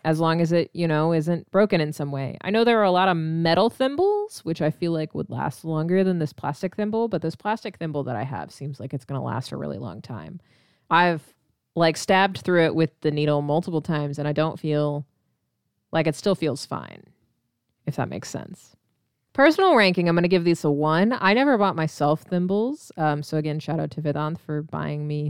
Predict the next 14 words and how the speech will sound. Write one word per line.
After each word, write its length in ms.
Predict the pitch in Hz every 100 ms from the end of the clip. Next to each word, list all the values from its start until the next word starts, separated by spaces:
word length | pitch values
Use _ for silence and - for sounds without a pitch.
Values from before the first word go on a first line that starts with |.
| -
thimbles. 520 | 160 151 156 202 269 -
But, 220 | 185 165
like, 260 | 156 156 143
seriously, 560 | - 175 156 143 139 -
amazing. 720 | 156 151 151 165 165 170 180 -
It 100 | 190
makes 280 | 202 214 302
embroidery 460 | 226 160 160 156
so 160 | 143 147
much 160 | 143
easier. 280 | 151 143 143
I've 140 | 139 151
actually 320 | 160 - 202
gone 560 | 160 151 151 147 147